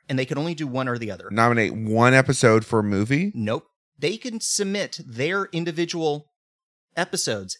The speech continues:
Speaker 1: as T V movies,
Speaker 2: Uh-huh.
Speaker 1: or they could submit the entire thing together as a T V series.
Speaker 2: Okay, that makes sense.
Speaker 1: So, like, the last two, oh, they also made the regulation that a T V new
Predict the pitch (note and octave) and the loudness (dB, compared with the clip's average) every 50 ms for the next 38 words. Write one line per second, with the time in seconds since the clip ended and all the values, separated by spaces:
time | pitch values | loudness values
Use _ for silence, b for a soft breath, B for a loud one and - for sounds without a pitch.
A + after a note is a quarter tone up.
0 | _ D3 C#3 C#3 D3+ D3+ D#3+ D#3 - - _ _ - - F3 F3 E3+ G3 G#3+ A3 | _ -2 0 0 0 0 -2 -4 -6 -8 _ _ -10 -10 -8 -8 -8 -6 -4 -4
1 | A3+ A3 G#3 C3+ G#2 E2+ G2+ - - - - _ _ - A2 G#2+ A2 E2+ - - | -2 -4 -4 -6 -8 -10 -10 -10 -10 -10 -12 _ _ -6 -4 -2 -2 -4 -4 -8
2 | B2 _ _ _ _ _ - G#3 A#3 F#3+ C3 - - - - _ _ _ _ _ | -14 _ _ _ _ _ 0 2 2 2 2 0 -4 -10 -20 _ _ _ _ _
3 | _ _ - C#3 C3 - D#3 - - D#3 D3+ D3 - - D3 C3 A#2+ - - - | _ _ -8 -8 -6 -6 -6 -6 -4 -4 -4 -4 -6 -6 -8 -8 -8 -6 -6 -4
4 | C#3+ D3+ C#3+ - C#3+ B2+ - C3+ A#2+ B2+ A2 A#2 A#2 A2 A2+ G2+ A2+ G#2+ - - | -4 -4 -4 -6 -8 -8 -8 -6 -6 -4 -4 -4 -4 -4 -6 -8 -8 -10 -10 -10
5 | B2 G#2 G#2+ G2 - - A#2 G2+ D#2 - - - - - - - E3 F#3 G3 - | -8 -8 -8 -6 -6 -6 -8 -8 -12 -14 -10 -6 -6 -2 0 0 0 0 -2 -6
6 | _ _ - - D3+ D#3+ E3+ F3 - C#3 C3 C#3 D3 - - - _ - - - | _ _ -8 -6 -4 -2 -2 -2 0 0 0 0 -2 -4 -10 -14 _ -10 -6 -4
7 | - A3 G3 C#3 A#2 G#2 G#2 A2 - _ _ _ _ _ - D3 C#3+ D3 D3 D#3+ | -2 0 2 2 2 0 -2 -6 -12 _ _ _ _ _ -8 -8 -8 -6 -2 -2
8 | E3 E3+ F3+ - - - - - _ - - - F3 D#3 D3+ - _ - E3+ C#3 | 0 0 -2 -4 -8 -12 -16 -16 _ -12 -8 -6 -6 -6 -6 -6 _ -2 0 0
9 | B2+ C3+ D3 D#3+ E3+ E3+ F#3 E3+ D#3 D3+ D#3+ C#3 C3+ B2 B2+ A#2 A2+ A2 A2 - | 2 2 2 2 2 0 0 -2 -2 -2 -2 -2 -2 -2 -2 -4 -4 -4 -4 -6
10 | A2 G#2+ G#2+ _ _ _ _ _ _ - C#3 B2+ - D3 C3 - - - F#3 F3+ | -8 -8 -10 _ _ _ _ _ _ -2 -2 -2 -2 -6 -8 -8 -8 -10 -10 -10
11 | F#3+ F#3 F3+ E3+ D#3+ D#3+ | -6 -4 -2 -2 -2 -4